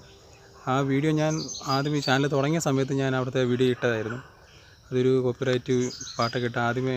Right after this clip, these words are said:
വീഡിയോ ഒക്കെ ഇട്ടുകൊണ്ട് പിന്നെ കോപ്പിറൈറ്റ് ആയതുകൊണ്ട് ഞാൻ പിന്നെ അതങ്ങ് ഡിലീറ്റ് ചെയ്ത് കളഞ്ഞു ആ വീഡിയോ. രണ്ടാമത് ഞങ്ങൾ ഇന്നലെ ആ സ്ഥലം പോയി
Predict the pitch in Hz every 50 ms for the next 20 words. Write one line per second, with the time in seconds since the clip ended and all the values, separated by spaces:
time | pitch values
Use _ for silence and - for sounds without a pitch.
0 | 120 120 120 120 117 117 123 120 - 117 113 120 120 - - - - - - -
1 | - - - - - - - - - - - - - - - 139 127 123 120 -
2 | - 123 123 120 123 117 117 120 127 127 131 127 127 127 127 127 123 123 123 120
3 | 120 120 117 120 123 123 113 117 120 120 - 123 117 113 113 110 110 110 110 107
4 | 107 110 107 110 117 120 135 - - - - - - - - - - - - -
5 | - 147 135 127 127 139 143 143 139 143 143 139 139 135 139 139 139 135 135 139
6 | 143 - - - - - 135 123 131 131 127 131